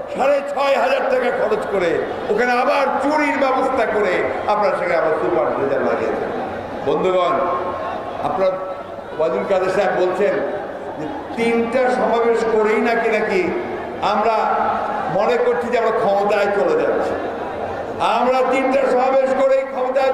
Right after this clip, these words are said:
চলে যাচ্ছি বলে মনে করছি না। আমরা মনে করছি যে তিনটা সমাবেশ করেই আপনাদের এত কম্পন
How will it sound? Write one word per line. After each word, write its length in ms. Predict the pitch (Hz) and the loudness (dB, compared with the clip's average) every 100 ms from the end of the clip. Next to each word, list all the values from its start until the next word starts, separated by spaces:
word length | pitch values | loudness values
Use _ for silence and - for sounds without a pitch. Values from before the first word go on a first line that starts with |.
| 269 | 4
চলে 140 | 262 | 4
যাচ্ছি 280 | 262 262 262 | 2 0 -2
বলে 240 | 262 262 254 | 0 2 4
মনে 240 | 262 254 | 4 2
করছি 360 | 247 262 - 240 | 2 0 0 0
না। 160 | 233 175 - - - - - - - - 202 | 0 0 0 -2 -4 -6 -6 -6 -6 -4 -2
আমরা 240 | 247 269 | 2 2
মনে 220 | 269 277 | 2 2
করছি 380 | 269 277 269 285 | 2 2 0 0
যে 100 | 277 277 | 0 2
তিনটা 360 | 269 269 269 302 | 2 2 2 2
সমাবেশ 560 | - 262 277 277 269 - | 2 2 2 2 2 0
করেই 380 | 269 269 277 277 277 - - - | 2 2 2 0 -6 -8 -10 -4
আপনাদের 420 | 254 262 269 277 | -2 2 2 4
এত 240 | 269 269 302 | 2 2 2
কম্পন 720 | 302 - 277 277 277 330 | 2 2 2 2 2 2